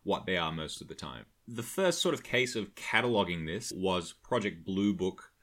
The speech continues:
a special report number fourteen, uh, which was a massive statistical study by the Battelle Memorial Institute, uh, which they did for the U S Air Force, covering three thousand two hundred cases between the years nineteen fifty-two and fifty-four.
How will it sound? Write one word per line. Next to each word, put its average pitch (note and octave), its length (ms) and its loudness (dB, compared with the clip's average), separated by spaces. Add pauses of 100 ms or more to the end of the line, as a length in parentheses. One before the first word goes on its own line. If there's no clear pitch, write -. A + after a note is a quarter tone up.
a - 80 -8
special - 380 -2
report E2+ 320 -2
number E2+ 160 -4
fourteen, F2+ 560 0 (800)
uh, F#2+ 160 4
which G2 160 0
was G#2 180 6
a G2 140 0
massive B2+ 400 2
statistical G#2 600 -4
study E2+ 380 0
by F2 400 2 (260)
the - 60 -8
Battelle F2+ 420 4
Memorial F2+ 540 2
Institute, E2+ 720 -6 (340)
uh, F#2+ 60 4
which G2+ 160 2
they G#2+ 80 8
did G2+ 160 4
for C3 300 6
the A2 80 4
U G2 140 8
S - 160 0
Air F#2 160 4
Force, D#2 480 -6
covering A2 320 2
three C#3+ 300 0
thousand C3 320 2
two A#2 240 2
hundred G2 240 0
cases F#2+ 440 0
between A2+ 360 0
the G#2 80 4
years F#2 180 2
nineteen F#2 360 -2
fifty-two F2 420 -8
and E2 140 -8
fifty-four. E2+ 680 -8